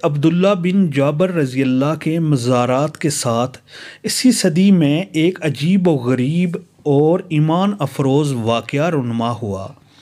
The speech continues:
जो आजकल बहुत कम लोगों को मालूम है। ये वाक़या मैंने पहली बार जनाब मौलाना ज़फ़र अहमद साहब अंसारी मद्दजिल्लम से सुना था। फिर बगदाद में वजारत औकाफ के डायरेक्टर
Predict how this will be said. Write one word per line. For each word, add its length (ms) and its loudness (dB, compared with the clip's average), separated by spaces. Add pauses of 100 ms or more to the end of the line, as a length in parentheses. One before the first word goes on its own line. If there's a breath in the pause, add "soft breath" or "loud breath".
(260 soft breath)
जो 180 2 (180)
आजकल 480 -2
बहुत 380 -4
कम 220 2
लोगों 360 2
को 220 2 (180)
मालूम 460 0
है। 300 -8 (480 loud breath)
ये 180 4
वाक़या 440 0
मैंने 360 0 (120)
पहली 340 -2
बार 340 -2
जनाब 520 -2
मौलाना 640 0 (480 loud breath)
ज़फ़र 440 0
अहमद 260 2
साहब 340 0
अंसारी 600 0
मद्दजिल्लम 720 0
से 200 -2
सुना 380 0
था। 360 -4 (400 loud breath)
फिर 120 2 (120)
बगदाद 520 0
में 140 -2
वजारत 540 0 (240)
औकाफ 500 -2
के 160 -2
डायरेक्टर 540 -2